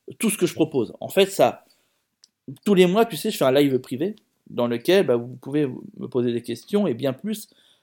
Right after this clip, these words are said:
parce qu'on peut, on travaille ensemble ton projet. Mais aussi, comme tu le sais, chaque mois, je sors une nouvelle formation. Euh, il y a aussi, euh, tout un tas d'autres choses que je propose dedans, comme un agenda en ligne qui est, euh,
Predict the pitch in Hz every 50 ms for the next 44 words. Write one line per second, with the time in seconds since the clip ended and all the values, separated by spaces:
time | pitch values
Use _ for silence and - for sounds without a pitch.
0 | _ - - - - - 147 135 123 117 - 147 - - 139 131 - - 143 135
1 | 127 - 156 147 - - 185 190 180 151 127 120 120 - - 131 - - 135 127
2 | 127 127 _ _ _ _ _ _ _ _ _ _ _ _ _ _ _ _ _ _
3 | _ _ _ _ _ _ _ _ _ _ - - - - 143 143 139 135 135 -
4 | - 220 202 - 156 131 - - 131 123 - - 185 196 196 185 - - 131 -
5 | - 127 143 156 175 185 190 147 131 127 - - 147 117 127 131 131 139 - -
6 | 131 139 143 - - 104 - _ _ _ _ _ _ _ _ - - 101 98 98
7 | 98 98 95 101 104 123 127 127 123 127 - - 175 170 165 151 131 113 107 104
8 | 98 95 87 87 76 - - 151 151 147 - - 156 147 143 139 135 - - 147
9 | - - 175 175 160 - - - 127 120 123 127 117 117 - _ - 131 127 131
10 | 165 160 147 131 127 135 151 151 135 - _ _ _ _ _ _ _ _ - -
11 | 123 113 113 110 107 110 113 113 110 127 120 110 123 123 120 117 110 - - 110
12 | 110 117 143 175 190 190 190 196 185 _ _ _ _ _ _ _ _ _ _ -
13 | - 120 117 117 120 123 123 117 110 104 101 95 92 85 -